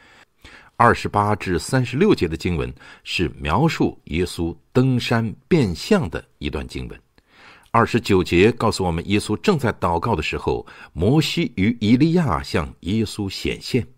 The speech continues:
当我们看耶稣、摩西与以利亚，我们会聚焦于谁的身上？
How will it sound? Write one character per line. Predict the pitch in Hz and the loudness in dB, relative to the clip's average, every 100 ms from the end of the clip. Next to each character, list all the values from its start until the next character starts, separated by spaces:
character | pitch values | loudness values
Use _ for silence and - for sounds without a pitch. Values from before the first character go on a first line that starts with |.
| _ _ _ _ _ _ - _ _ - _ | _ _ _ _ _ _ -20 _ _ -20 _
当 | - 190 | 0 4
我 | 185 | 4
们 | 127 | 4
看 | 139 147 110 71 _ | 0 -2 -2 -4 _
耶 | 110 147 | 2 4
稣、 | 143 - 156 151 - | 4 0 0 0 -6
摩 | 80 110 | -2 0
西 | 156 - 175 - | 0 0 -2 0
与 | 90 123 120 | 0 0 4
以 | 117 | 4
利 | 156 180 | 6 6
亚， | 175 80 - - - - | 4 4 0 -12 -20 -8
我 | 95 113 | 0 0
们 | |
会 | 123 - 92 - | 0 0 0 -4
聚 | - 247 113 | 0 0 2
焦 | 143 139 | 2 2
于 | 101 92 | 2 -2
谁 | 104 - 90 | -6 -2 0
的 | 143 | 0
身 | - 117 | -2 -6
上？ | - - | -6 -10